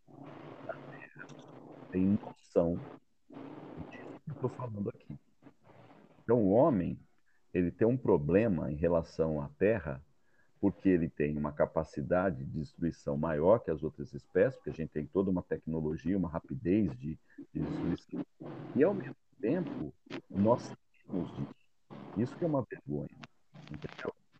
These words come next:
As outras espécies que extinguiram outros, por exemplo, disso-, o-, o-, os dinossauros, eles extinguiram, extinguiram muitas espécies.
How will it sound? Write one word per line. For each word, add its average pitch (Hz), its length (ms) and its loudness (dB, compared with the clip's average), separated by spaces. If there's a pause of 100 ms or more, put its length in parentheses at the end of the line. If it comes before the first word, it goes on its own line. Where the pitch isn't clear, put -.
(180)
As 92 120 2
outras 180 320 4
espécies - 580 2
que - 100 -6
extinguiram 92 720 6
outros, 120 340 4
por 87 120 4
exemplo, 73 180 0
disso-, - 240 -2 (300)
o-, 90 160 4
o-, - 100 -2
os 90 140 -2
dinossauros, 110 760 6
eles 92 220 2
extinguiram, 127 720 2
extinguiram 120 520 2
muitas 120 380 2
espécies. - 460 -8